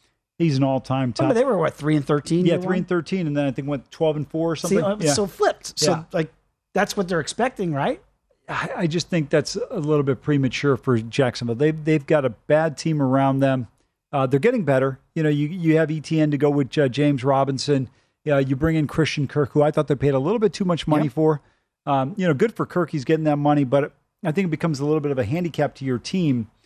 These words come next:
Speaker 1: And I think Jacksonville should be an easier place to recruit players. Good place to live. Weather's nice.
Speaker 2: Yeah.
Speaker 1: You can golf year round. And also, uh, the state income tax, you benefit on eight home games.
Speaker 2: Yeah, but you're speaking like an adult to kids. A lot of these guys are kids.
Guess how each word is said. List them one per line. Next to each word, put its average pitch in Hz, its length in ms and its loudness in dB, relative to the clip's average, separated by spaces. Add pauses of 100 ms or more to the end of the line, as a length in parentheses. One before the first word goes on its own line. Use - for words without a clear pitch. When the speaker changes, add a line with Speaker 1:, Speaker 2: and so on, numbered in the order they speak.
(360)
Speaker 1:
And 170 100 0
I 202 140 2
think 277 220 -2
Jacksonville 185 500 0
should 156 160 -4
be 151 80 4
an 139 80 2
easier 165 300 0
place 151 280 0
to 131 100 -6
recruit 135 320 -4
players. 107 340 -6 (300)
Good 175 120 2
place 175 280 -2
to 175 60 -6
live. 160 200 2
Weather's 156 320 0
nice. - 240 2
Speaker 2:
Yeah. 160 40 -6
Speaker 1:
You - 20 -6
can 147 100 -6
golf 147 300 0
year 156 180 -2
round. 147 400 0 (340)
And 147 160 -2
also, 156 680 2
uh, 143 240 0
the 170 160 -8
state 156 240 2
income 147 240 -2
tax, 139 260 -2
you 139 80 -2
benefit 143 340 0
on 135 220 0
eight 151 180 0
home 143 240 0
games. 135 440 0 (220)
Speaker 2:
Yeah, 170 100 4
but 170 100 2
you're 165 100 4
speaking 165 380 0
like 139 200 0
an 127 80 0
adult 120 360 -2
to - 80 -14
kids. 156 420 -4
A 156 40 -4
lot 147 120 0
of 147 60 -2
these 143 140 -2
guys 143 180 0
are 131 60 -8
kids. - 380 -4